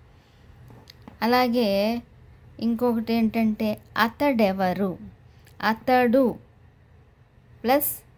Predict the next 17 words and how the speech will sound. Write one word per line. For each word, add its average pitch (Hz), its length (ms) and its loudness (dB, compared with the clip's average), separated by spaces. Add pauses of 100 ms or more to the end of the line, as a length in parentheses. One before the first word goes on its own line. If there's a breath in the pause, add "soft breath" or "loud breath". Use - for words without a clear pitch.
(140)
ఎవరు? 190 640 0 (880)
ఇక్కడ 277 280 2
కూడా 233 500 2
డు, 202 480 0 (200)
డు 247 500 0
అన్నప్పుడు 233 720 0 (160)
ఊ 240 240 4
వస్తుంది 185 540 -2
చూసారా? 190 480 -4 (640 soft breath)
అది. 180 260 -4 (880 loud breath)
ఈ 214 140 -4 (360)
డు 269 220 4
ప్లస్ 226 540 -2
ఏ, 214 300 2 (1000)
డు 240 360 2
ప్లస్ 226 600 -2 (440)
ఏ 214 280 2